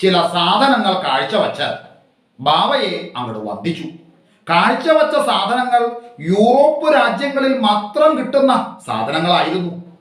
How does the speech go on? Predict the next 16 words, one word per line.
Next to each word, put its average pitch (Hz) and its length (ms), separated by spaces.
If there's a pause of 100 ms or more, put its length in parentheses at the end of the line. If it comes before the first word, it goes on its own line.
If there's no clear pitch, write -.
(240)
അത് 226 280
കേരളത്തിൽ 285 600 (200)
കിട്ടാത്തവയായിരുന്നു. 185 1300 (600)
അത് 220 200
കണ്ടപ്പോ 180 760 (140)
ബാവ 135 260 (460)
നല്ലതുപോലെ 156 1080 (180)
സന്തോഷിക്കുകയും 170 880 (540)
അങ്ങട് 143 360 (420)
വിസ്മയിക്കുകയും 165 1080
ചെയ്തു. - 260 (720)
എന്നിട്ട് 165 320
ബാവ 131 260
പറഞ്ഞു, - 380 (600)
"ഈ 269 220
കൂട്ടത്തിൽ 285 880